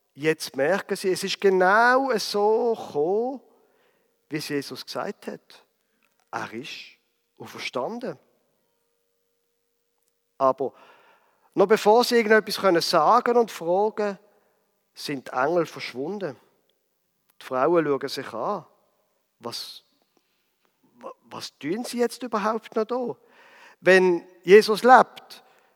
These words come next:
dann haben sie doch da nichts verloren auf dem Friedhof, sicher nicht. Im Gegenteil, dann müssen sie es doch allen gehen erzählen, all seinen Freunden. Schnell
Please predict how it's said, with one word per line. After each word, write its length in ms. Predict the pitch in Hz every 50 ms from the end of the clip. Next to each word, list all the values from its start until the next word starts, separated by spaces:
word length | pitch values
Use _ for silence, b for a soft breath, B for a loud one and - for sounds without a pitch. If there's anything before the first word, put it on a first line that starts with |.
| b b
dann 160 | - 175 170 175
haben 160 | 185 185 -
sie 120 | - 170
doch 160 | - 165 -
da 260 | - - 214 220 220 208
nichts 280 | 202 196 180 - -
verloren 480 | - 175 165 185 240 269 262 240 254 254
auf 80 | 240
dem 120 | 233 247 226
Friedhof, 680 | - 208 240 254 262 262 262 254 262 254 196 - -
sicher 380 | - - 214 240 - - 269 269
nicht. 500 | 277 294 311 - _ - - - - _ b b b b b
Im 140 | 185 190 190
Gegenteil, 640 | - 220 240 262 277 269 - 240 208 180 165 143 - B B B B B B
dann 160 | 202 214 220
müssen 200 | 214 214 208 202
sie 80 | - 170
es 60 | 156
doch 240 | 185 175 - - -
allen 340 | 170 180 214 254 269 269 247
gehen 260 | 233 - - 185 170 -
erzählen, 440 | 175 - - - 214 240 262 262 233
all 320 | 196 - 180 220 254 240
seinen 260 | - 214 208 202 180
Freunden. 680 | - - 165 180 233 269 277 285 269 254 214 160 135 127 - _ _ _ _ _ _ _ _ _ _ _ _ _ _ _ _ _ _ _ _ _ _ _ _ _ _ _
Schnell 680 | - - - - 127 110 107 123 165 208 226 226 220